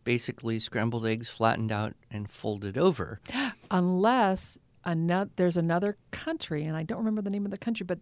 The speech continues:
Speaker 2: they, they present their omelets flat.
Speaker 1: Right. I've
Speaker 2: Yeah.
Speaker 1: even seen a, a spiral
Speaker 2: Oh, cool.
Speaker 1: omelet.
Speaker 2: Yeah.
Speaker 1: Uh, it was actually on the ad for the Missin
Speaker 2: <laughs>
Speaker 1: Pan,
Speaker 2: Missin Pan, okay,
Speaker 1: where
Speaker 2: there
Speaker 1: you,
Speaker 2: you
Speaker 1: you,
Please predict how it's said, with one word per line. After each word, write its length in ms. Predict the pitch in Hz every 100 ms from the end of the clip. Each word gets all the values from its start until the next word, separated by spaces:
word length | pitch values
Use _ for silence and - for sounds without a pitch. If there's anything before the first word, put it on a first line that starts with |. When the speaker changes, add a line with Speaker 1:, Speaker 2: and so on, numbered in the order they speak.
| -
Speaker 2:
they, 280 | 185 190 214 - - -
they 100 | 190
present 400 | 185 202 202 196
their 180 | 196 -
omelets 380 | 170 170 - -
flat. 640 | - 220 226 170 - - _ _ -
Speaker 1:
Right. 220 | 131 123
I've 160 | 143 156
Speaker 2:
Yeah. 80 | 196
Speaker 1:
even 200 | 170 131
seen 260 | - 143
a, 160 | 113 110
a 80 | 110
spiral 600 | 110 - 123 139 95 - - -
Speaker 2:
Oh, 220 | 226 240 -
cool. 260 | - 107 226
Speaker 1:
omelet. 220 | 294 - - _
Speaker 2:
Yeah. 280 | 175 262 277 - _ _ -
Speaker 1:
Uh, 140 | 117 -
it 80 | 131
was 180 | 120 123
actually 500 | 135 135 - 120 113
on 160 | 117 123
the 140 | 110 -
ad 360 | 117 120 110 110
for 200 | - 113
the 180 | 113 107 _ _ - - _
Missin 500 | 123 127 - - 160 160
Speaker 2:
<laughs> 40 |
Speaker 1:
Pan, 440 | 208 180 190 196 185
Speaker 2:
Missin 360 | 175 175 202 196
Pan, 380 | 220 269 -
okay, 260 | - 190 180
Speaker 1:
where 100 | 143
Speaker 2:
there 120 | 135
Speaker 1:
you, 80 | 139
Speaker 2:
you 100 | 131 127
Speaker 1:
you, 280 | 127 123